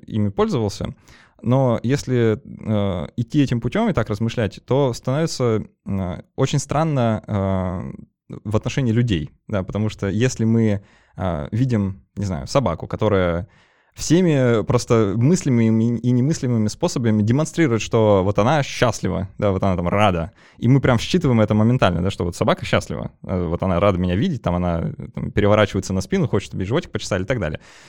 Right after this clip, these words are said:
И мы такие, ну, это она, типа, инстинктивно, <laughs> да, или что, что-то такое. А потом мы видим человека, который радуется очень похожим образом. Ну,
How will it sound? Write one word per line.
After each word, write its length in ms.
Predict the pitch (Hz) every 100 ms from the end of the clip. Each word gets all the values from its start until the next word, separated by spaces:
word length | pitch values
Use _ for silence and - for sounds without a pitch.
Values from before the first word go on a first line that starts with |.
| -
И 80 | 131
мы 120 | 156
такие, 260 | 139 - 107
ну, 180 | 220 226
это 220 | 123 117
она, 180 | 120 107
типа, 280 | 101 104 98
инстинктивно, 1120 | 107 110 - 104 92 - 160 160 95 82 82 - - _
<laughs> 380 | 117 - - -
да, 140 | 139 - - -
или 80 | 117
что, 100 | 120
что-то 200 | - 110
такое. 280 | 107 104 87 - -
А 80 | -
потом 180 | 240
мы 80 | 214
видим 200 | 202 196
человека, 380 | - 196 214 120
который 220 | 107 113
радуется 560 | 120 226 175 117 101 92 - -
очень 200 | 202 -
похожим 320 | - 208 196
образом. 340 | 117 98 87
Ну, 260 | 117 202